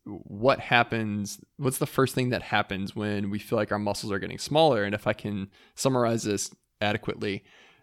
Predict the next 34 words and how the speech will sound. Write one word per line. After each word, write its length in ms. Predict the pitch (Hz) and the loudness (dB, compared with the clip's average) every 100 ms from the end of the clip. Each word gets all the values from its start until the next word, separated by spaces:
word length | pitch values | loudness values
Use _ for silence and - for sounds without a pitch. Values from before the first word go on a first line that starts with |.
| - | -10
essentially 320 | - 139 147 135 | 2 2 4 2
that 120 | 80 | 0
first 320 | - 139 - | 4 4 4
sensation 600 | 120 - 113 120 - 110 | -2 -2 0 0 -2 -4
of 120 | 101 | -2
us 160 | 101 - | -4 -2
feeling 400 | - 120 113 107 | 2 4 4 0
or 160 | 95 90 | -2 -4
looking 440 | 110 120 - 104 95 | -2 -2 -2 -4 -2
or, 400 | 95 92 80 - | -2 -2 -6 -10
or 140 | 85 98 | -10 -10
being 420 | - 117 113 117 | -2 -2 0 -4
smaller 480 | - 113 113 110 95 | -2 2 2 2 0
is 220 | 90 - - - - | -2 -8 -20 -12 -2
our 120 | 101 | -2
gas 340 | 113 110 113 | 0 0 0
tank, 320 | - 104 - | 0 0 0
which 160 | 87 - | -6 -4
is 80 | - | -4
our 80 | 87 | 0
glycogen 480 | 110 135 131 120 95 | 4 6 4 0 -4
stores, 420 | - 98 95 - _ _ _ | -4 -2 -2 -4 _ _ _
have 260 | 117 107 113 | 0 0 -2
depleted, 640 | 104 - 117 107 92 87 _ _ _ _ _ 113 | -8 0 0 2 -2 -6 _ _ _ _ _ -6
uh, 320 | 95 98 92 | -4 -2 -4
a 60 | - | -6
small 300 | - 110 92 | -2 0 0
amount. 320 | 95 92 76 | 0 -4 -6
And 100 | 101 | -8
so 280 | - 107 98 | -2 0 2
we 260 | 95 110 110 | -2 -4 -6
feel 340 | - 131 117 | 2 4 4
and 200 | 113 104 | 0 0
look 400 | 107 95 - - | 0 0 -6 -20